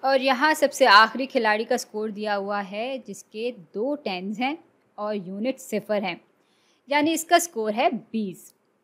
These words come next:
तो भाई, स्टेम और लीफ की मदद से हमने हर खिलाड़ी का स्कोर तो मालूम कर लिया, लेकिन इस तरह से मालूमात को दिखाने का फ़ायदा क्या है? भाई, अगर आप गौर करें तो यूँ सारे खिलाड़ी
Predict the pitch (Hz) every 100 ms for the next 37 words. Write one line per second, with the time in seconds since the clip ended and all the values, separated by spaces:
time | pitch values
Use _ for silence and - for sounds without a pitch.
0 | _ _ _ _ _ 349 311 403 427 -
1 | 269 302 370 370 330 269 320 330 320 247
2 | 226 247 - 208 214 240 208 196 220 208
3 | 202 214 196 185 226 294 285 - 277 330
4 | 339 302 302 339 311 233 180 170 160 _
5 | _ _ _ _ 247 311 415 277 269 330
6 | - _ _ 339 370 - 277 285 285 320
7 | 233 196 208 202 220 - 269 202 196 185
8 | 185 214 294 - - 180 202 294 302 208
9 | 180 175 - _ _ _ _ _ _ _
10 | _ _ 294 349 320 339 349 277 202 226
11 | 285 311 277 277 262 254 254 294 254 302
12 | - - 208 214 247 294 285 240 208 190
13 | 202 208